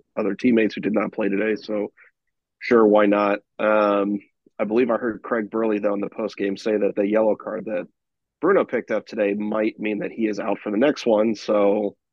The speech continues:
you know, Bruno's already, already back in form, uh, for United in, in every way possible. Um, Antony, again, wasn't surprised. He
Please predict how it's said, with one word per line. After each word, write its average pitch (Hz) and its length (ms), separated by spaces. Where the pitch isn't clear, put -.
you 107 80
know, 101 260
Bruno's 117 340
already, 104 300
already 113 220
back 107 240
in 107 120
form, 104 400
uh, 101 220
for 117 160
United 104 540
in, 104 260
in 107 220
every 107 240
way 104 220
possible. 104 640
Um, 104 460
Antony, 139 400
again, 120 320
wasn't 117 300
surprised. 110 760
He 117 600